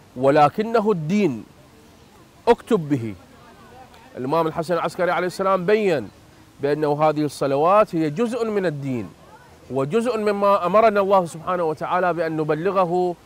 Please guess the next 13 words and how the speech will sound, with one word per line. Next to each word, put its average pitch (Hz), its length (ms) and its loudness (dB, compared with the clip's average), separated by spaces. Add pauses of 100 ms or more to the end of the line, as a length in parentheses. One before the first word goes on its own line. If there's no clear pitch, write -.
(300)
إلى 160 140 4
المؤمنين، 156 600 0
إلى 135 140 0
الشيعة، 143 440 -2
حتى 165 440 2
يعرفوا 185 420 -2
مقامنا 160 540 0
وفضلنا 151 520 -4
عند 127 200 -6
الله 127 200 -2
سبحانه 120 360 -8
وتعالى. 107 420 -8 (720)
فلذلك 185 540 2